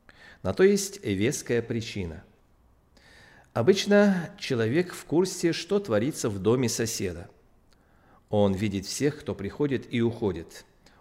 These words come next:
Он рядом, когда случается беда. Следовательно, такой сосед заслуживает хорошего отношения к нему. Как говорится в народе, «Близкий сосед лучше дальней родни».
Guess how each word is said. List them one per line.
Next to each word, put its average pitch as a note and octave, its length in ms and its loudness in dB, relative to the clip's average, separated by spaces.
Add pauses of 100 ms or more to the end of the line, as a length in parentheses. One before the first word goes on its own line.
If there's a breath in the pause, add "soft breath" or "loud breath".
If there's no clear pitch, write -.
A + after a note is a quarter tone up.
(100 soft breath)
Он G#2 180 0
рядом, D#3 420 2 (180 loud breath)
когда A2+ 180 -2
случается A#2+ 640 -2
беда. G2 420 -2 (640 soft breath)
Следовательно, E3 800 2 (220 loud breath)
такой G2+ 260 -2
сосед A#2+ 500 -2
заслуживает C3 800 0 (140)
хорошего G#2 600 -2
отношения G2 720 -2 (120)
к - 80 -10
нему. G2 340 -2 (1080 soft breath)
Как G#2 160 -4
говорится G2 440 2
в F#2 80 -2
народе, E3 540 2 (360 loud breath)
«Близкий G2+ 500 -2
сосед B2+ 720 0 (100)
лучше F3 800 0
дальней B2+ 840 -2
родни». G2+ 460 -4